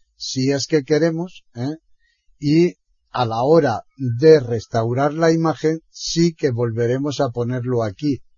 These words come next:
¿eh? Si no, eh, dará error. O sea, este documento tiene que estar siempre aquí puesto a la hora de restaurarse.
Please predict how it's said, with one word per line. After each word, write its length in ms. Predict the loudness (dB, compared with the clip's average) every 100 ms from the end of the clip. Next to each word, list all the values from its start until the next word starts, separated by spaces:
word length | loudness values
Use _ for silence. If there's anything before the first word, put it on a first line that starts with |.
| -12
¿eh? 140 | -10 -10 _ _ _ _
Si 300 | -18 -8 -4
no, 300 | -2 -2 -4 -8 -14
eh, 380 | -8 -4 -4 -4
dará 340 | -4 -2 -2
error. 380 | -2 -2 -4 -4 _ _ -16
O 40 |
sea, 200 | -8 -8 -8 -10
este 340 | -8 -6 -6
documento 680 | -6 -6 -6 -4 -4 -4 -4 -6 _ _ _
tiene 360 | 0 2 2 -2
que 100 | -6
estar 280 | -2 -4
siempre 600 | -4 -6 -6 -4 -2 -2 -4 -12
aquí 440 | -12 -8 -4 -4 -2
puesto 500 | -6 -6 -4 -4 -6 _ -10
a 160 | -6
la 180 | -4 -4
hora 260 | -4 -4 -4
de 200 | -4 -6 -6
restaurarse. 840 | -10 -8 -10 -8 -10 -12 -18